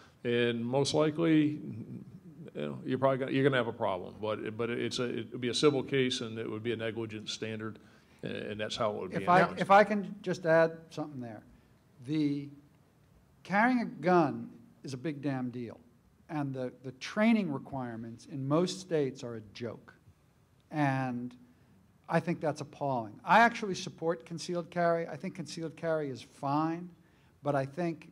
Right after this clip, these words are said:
Speaker 2: I think people who wanna carry a gun should be trained at least as well as the sheriff's deputies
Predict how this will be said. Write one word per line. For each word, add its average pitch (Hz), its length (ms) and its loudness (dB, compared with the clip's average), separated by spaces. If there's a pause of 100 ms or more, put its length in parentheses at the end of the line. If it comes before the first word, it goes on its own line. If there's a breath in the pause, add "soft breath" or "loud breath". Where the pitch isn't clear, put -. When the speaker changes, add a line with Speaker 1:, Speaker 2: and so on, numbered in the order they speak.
(140)
Speaker 2:
I 180 120 4
think 196 320 -2
people 214 300 -2
who 180 100 -4
wanna 175 240 2
carry 175 460 4
a 165 40 -6
gun 143 480 0 (460)
should 151 240 -4
be 151 460 2 (120)
trained 185 460 0 (100)
at 160 180 -8
least 185 300 -2
as 156 100 -6
well 156 300 6
as 135 140 0
the 139 80 -10
sheriff's 135 400 -2
deputies - 560 -12